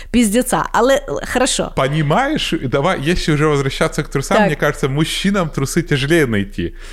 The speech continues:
Speaker 2: Потому что, а, топография мужских, <laughs> так сказать, а, трусов, она сложнее, потому что там больше рассчитано, ну, как бы, на выпуклости, больше выпуклостей.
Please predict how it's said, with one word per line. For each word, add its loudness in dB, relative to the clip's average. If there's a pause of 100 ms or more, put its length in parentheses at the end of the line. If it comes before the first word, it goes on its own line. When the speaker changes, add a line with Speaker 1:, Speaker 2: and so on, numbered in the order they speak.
(300)
Speaker 2:
Потому 2
что, 0 (300)
а, 2
топография 0
мужских, -2 (260)
<laughs> 0
так -4
сказать, -2 (380)
а, 2 (240)
трусов, 0
она 0
сложнее, 0
потому -4
что -10
там 0
больше 0
рассчитано, -2
ну, -2
как -4
бы, 0 (300)
на 2
выпуклости, -4
больше -2
выпуклостей. -4